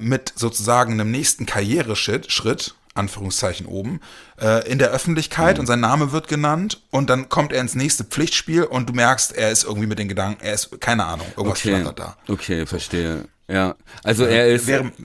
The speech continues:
Speaker 1: ja.
Speaker 2: es ist, äh, zu viel Aufmerksamkeit und dann wird er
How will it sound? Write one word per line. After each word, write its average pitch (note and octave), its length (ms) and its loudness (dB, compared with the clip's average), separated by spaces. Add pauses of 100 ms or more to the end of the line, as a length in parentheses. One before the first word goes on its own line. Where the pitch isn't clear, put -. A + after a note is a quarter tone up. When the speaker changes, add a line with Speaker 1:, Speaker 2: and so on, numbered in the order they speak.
(140)
Speaker 1:
ja. G#2+ 140 -12 (640)
Speaker 2:
es A2+ 140 -2
ist, C#3+ 180 0
äh, A2 240 4 (220)
zu C3+ 180 0
viel A#2+ 140 2
Aufmerksamkeit G#2 1000 4
und F#2+ 120 2
dann G2 180 4
wird G2 120 4
er F2+ 260 4